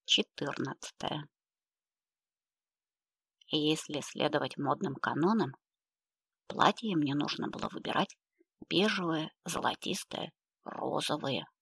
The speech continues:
бр. Э, в общем, какого-нибудь млявого оттенка. Еще журналы советовали к моим темно-русым волосам и карим глазам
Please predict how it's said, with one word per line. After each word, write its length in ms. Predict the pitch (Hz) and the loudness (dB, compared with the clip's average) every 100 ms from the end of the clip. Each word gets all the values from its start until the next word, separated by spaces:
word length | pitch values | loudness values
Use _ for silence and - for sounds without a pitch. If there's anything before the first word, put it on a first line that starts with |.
| _ | _
бр. 340 | - - - - _ _ _ _ _ _ _ _ _ | 2 4 2 -4 _ _ _ _ _ _ _ _ _
Э, 60 | - | -8
в 500 | - - - - 202 | -6 -6 -6 -4 -2
общем, 360 | 220 - 196 | 0 -2 -4
какого-нибудь 800 | 185 - - 240 226 214 202 - - _ | -2 0 2 2 2 -2 -4 -8 -12 _
млявого 640 | - 147 143 151 170 - - | -2 2 8 10 8 2 0
оттенка. 760 | - - _ - - - - - - _ _ _ _ _ _ | -2 -6 _ -6 -6 -4 -6 -6 -12 _ _ _ _ _ _
Еще 480 | - 147 147 - 254 | 2 6 6 4 0
журналы 440 | 135 - 160 208 | 0 4 4 2
советовали 560 | - 151 139 - 208 202 | 0 -2 0 -2 -2 -2
к 100 | - | 2
моим 300 | 160 139 151 | 2 4 0
темно-русым 800 | - 156 143 - - - - 143 | 0 2 4 2 0 -4 -4 0
волосам 500 | 135 117 - 143 - | 2 2 2 0 0
и 40 | |
карим 340 | - 135 127 - | 6 6 6 0
глазам 500 | - - - 107 | -2 -2 6 6